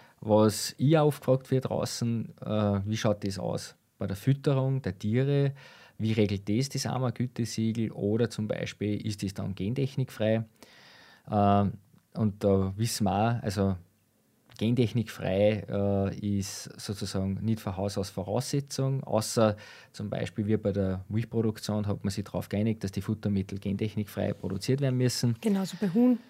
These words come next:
Speaker 2: in Österreich.
Speaker 1: Bei Huhn in Österreich, genau, beim Schwein aber wieder nicht. Äh, dann ist zum Beispiel die Fütterung dort gar nicht geregelt. Beim Rind ist es so, dass siebzig Prozent, glaube ich, wenn man das täuscht,
Speaker 2: Genau, aus, aus Österreich sein muss, beziehungsweise aus
Speaker 1: von dem
Speaker 2: einem
Speaker 1: Betrieb.
Speaker 2: eigenen Betrieb,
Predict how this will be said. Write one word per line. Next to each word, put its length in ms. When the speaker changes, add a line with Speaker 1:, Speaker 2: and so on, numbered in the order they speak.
Speaker 2:
in 100
Österreich. 540
Speaker 1:
Bei 120
Huhn 220
in 140
Österreich, 560
genau, 340
beim 180
Schwein 380
aber 220
wieder 180
nicht. 380
Äh, 400
dann 380
ist 240
zum 100
Beispiel 720
die 100
Fütterung 400
dort 300
gar 160
nicht 260
geregelt. 580
Beim 160
Rind 240
ist 200
es 120
so, 120
dass 180
siebzig 340
Prozent, 440
glaube 220
ich, 100
wenn 80
man 100
das 160
täuscht, 440
Speaker 2:
Genau, 300
aus, 160
aus 360
Österreich 400
sein 160
muss, 100
beziehungsweise 460
aus 80
Speaker 1:
von 100
dem 100
Speaker 2:
einem 80
Speaker 1:
Betrieb. 280
Speaker 2:
eigenen 280
Betrieb, 460